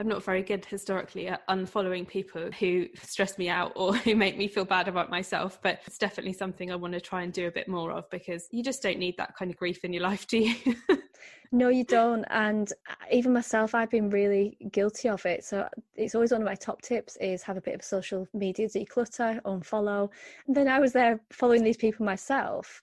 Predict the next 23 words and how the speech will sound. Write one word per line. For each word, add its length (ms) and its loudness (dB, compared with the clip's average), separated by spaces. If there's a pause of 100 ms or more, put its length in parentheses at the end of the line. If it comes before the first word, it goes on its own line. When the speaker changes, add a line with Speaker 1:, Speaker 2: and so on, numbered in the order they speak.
Speaker 2:
And 240 2
for 100 0
me, 200 4
it 20 -4
was 140 0
almost 200 0
like, 140 0
well, 320 0 (160)
it's 220 0
from 420 0
a 80 0
business 340 2
point 220 -6
of 80 -6
view 160 -2
that 120 -2
I'm 120 0
looking 260 -4
at 80 -4
my, 200 -4 (140)
not 180 0
necessarily 240 -6
competition, 680 -2